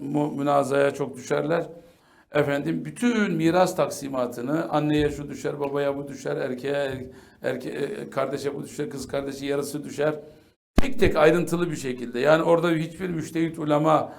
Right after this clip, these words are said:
bunun fetvası budur dememiştir. Ayeti kerimeler tek tek anlatır, feraiz dediğimiz, miras hukuku. Bir de mahremiyet meselesi.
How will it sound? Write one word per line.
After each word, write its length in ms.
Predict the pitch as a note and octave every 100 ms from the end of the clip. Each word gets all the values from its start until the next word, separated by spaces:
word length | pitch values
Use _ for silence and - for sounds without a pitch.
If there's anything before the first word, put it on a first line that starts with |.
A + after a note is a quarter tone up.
| - -
bunun 220 | D3+ E3
fetvası 560 | - D#3 - D#3 D3 D3+
budur 260 | D3 D3 C#3+
dememiştir. 720 | D3+ C3 G#2 - - - _ _ _ _ -
Ayeti 460 | D#3 F3+ G#3 G#3
kerimeler 500 | G#3+ F3 D#3 C#3 C#3
tek 420 | - G3+ G#3+ - G#3
tek 140 | G3
anlatır, 400 | D#3 C3 A#2 G#2
feraiz 460 | A#2 D3 C#3+ C#3 A#2+
dediğimiz, 500 | A2+ G#2 F2+ - - _ _ _ _ _ -
miras 340 | C#3+ D3+ D3
hukuku. 240 | A#2+ B2
Bir 220 | A#3+ C#4 -
de 380 | F#3+ A3+ - - - -
mahremiyet 640 | C3 F3 F#3+ G#3 G#3+ G#3
meselesi. 600 | - - A#2+ G#2+ - -